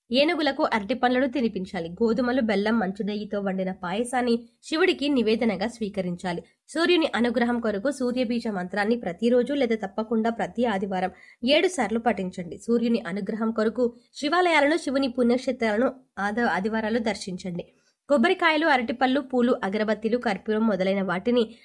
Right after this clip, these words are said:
దేవాలయాల్లో సమర్పించి సూర్యగ్రహ అనుగ్రహం కోసం ప్రార్థించండి. సూర్యుని అనుగ్రహం కొరకు, సూర్య నమస్కారాల కొరకు, సూర్యుని అనుగ్రహం కొరకు ప్రతి ఆదివారం శివుని మంత్రాలు, రుద్ర మంత్రాలు, శ్రీ ఆదిత్య హృదయ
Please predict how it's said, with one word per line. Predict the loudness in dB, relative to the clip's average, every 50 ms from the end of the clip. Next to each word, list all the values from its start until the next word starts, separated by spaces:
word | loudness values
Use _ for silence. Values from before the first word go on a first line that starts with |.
| -16 -6 0
దేవాలయాల్లో | 4 4 4 6 4 4 4 4 4 2 2
సమర్పించి | 0 0 2 2 2 2 2 2 0 0 0 0 -2
సూర్యగ్రహ | 0 0 2 2 2 2 0 0 0 0 0
అనుగ్రహం | 0 -2 -2 -2 -4 -4 -2 -2 0 0 -2
కోసం | -2 -2 -2 -2 -2 -4 0
ప్రార్థించండి. | 2 2 2 2 0 -2 -6 -6 -4 -6 -6 -6 -6 -6 -8 _ _ _ _ _ _ -8
సూర్యుని | -2 0 2 4 4 4 4 4 2 2
అనుగ్రహం | 2 2 2 2 2 2 2 2 0 0
కొరకు, | 0 0 0 0 -2 -4
సూర్య | -4 -2 -2 -2 0 0 0
నమస్కారాల | 0 0 0 -2 -4 -4 -4 -2 0 0 0 0
కొరకు, | 0 0 0 0 0 -2 -2
సూర్యుని | -2 0 2 2 2 2 2 0 0 0
అనుగ్రహం | -2 -4 -4 -4 -4 -2 -2 -2 -2 -2
కొరకు | 0 0 -2 -2 -2 -6
ప్రతి | -4 -2 -4 -2 0 2 2 2
ఆదివారం | 4 2 0 0 0 0 2 0 0 -2 -6 _ _ _ _ _ _ -8
శివుని | -4 0 2 2 4 4
మంత్రాలు, | 4 2 2 2 2 2 2 2 2
రుద్ర | 2 0 0 0 0 0
మంత్రాలు, | 0 2 0 0 0 0 0 0 0
శ్రీ | -2 -2 -4 -4 -4 -2
ఆదిత్య | -4 -2 -2 -2 -2 -2 0 0
హృదయ | 0 0 0 0 0 -2